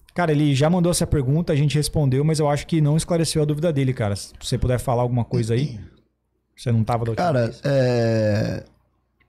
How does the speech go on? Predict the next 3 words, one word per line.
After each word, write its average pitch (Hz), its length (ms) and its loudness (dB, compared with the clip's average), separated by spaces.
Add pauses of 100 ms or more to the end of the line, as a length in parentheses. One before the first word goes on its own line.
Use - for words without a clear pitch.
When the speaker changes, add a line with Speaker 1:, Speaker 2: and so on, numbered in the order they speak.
(400)
Speaker 2:
tem, 185 880 2 (2000)
tem 190 240 2
homens, 165 720 2